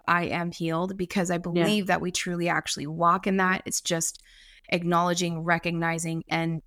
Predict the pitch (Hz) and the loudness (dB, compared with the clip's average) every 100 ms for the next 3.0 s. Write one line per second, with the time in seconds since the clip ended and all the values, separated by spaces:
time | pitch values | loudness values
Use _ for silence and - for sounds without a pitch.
0 | - - - 175 175 165 - 175 226 196 | -4 -2 2 2 0 -4 -2 -2 0 0
1 | 170 - - 160 165 - - 165 160 156 | 0 -2 -2 -4 -2 -6 -8 -4 -2 0
2 | - - 190 185 196 196 185 - 185 180 | 0 0 0 2 2 4 2 2 2 2